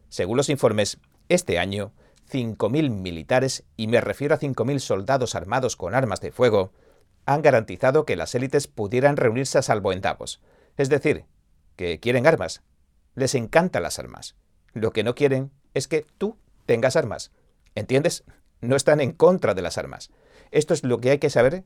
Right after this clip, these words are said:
lo que hay que tener claro cuando se mantienen este tipo de discusiones. No se trata de deshacerse de las armas. Su intención es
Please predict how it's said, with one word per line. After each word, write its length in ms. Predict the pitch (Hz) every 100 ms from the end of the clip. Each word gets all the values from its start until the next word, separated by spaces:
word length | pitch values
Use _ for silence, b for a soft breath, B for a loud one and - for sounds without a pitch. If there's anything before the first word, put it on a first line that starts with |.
| _
lo 100 | 107
que 100 | 98
hay 60 | 117
que 100 | 127
tener 280 | 120 95 -
claro 320 | 120 151 -
cuando 300 | - 110 104
se 120 | -
mantienen 480 | 92 87 127 143 147
este 280 | 143 147 160
tipo 280 | 127 104 98
de 100 | 95
discusiones. 640 | 98 - - 87 69 - b b b b b -
No 260 | 98 123
se 180 | - 135
trata 320 | - 147 160
de 140 | 139 95
deshacerse 580 | 98 80 127 113 113
de 80 | 92
las 160 | 90 -
armas. 360 | - - - _ _ _ _
Su 180 | - 143
intención 580 | 147 151 139 120 107 104 _ _ -
es 260 | 151 147